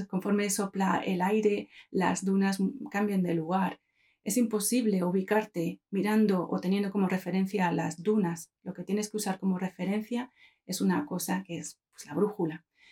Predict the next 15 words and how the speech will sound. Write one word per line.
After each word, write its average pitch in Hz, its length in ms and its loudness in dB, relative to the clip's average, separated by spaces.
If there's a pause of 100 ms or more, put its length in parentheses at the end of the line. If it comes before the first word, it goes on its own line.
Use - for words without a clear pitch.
(540)
A 175 80 0
nivel 185 220 4
espiritual, 226 580 2
esta 196 300 0
brújula 233 640 0
o 190 60 -6
esta 180 480 -2
brújula 202 360 0
interior 196 600 0 (500)
es 226 140 -2
esa 226 200 0
conexión 214 480 2
espíritu 220 460 -2
a 247 120 0
espíritu, 240 760 0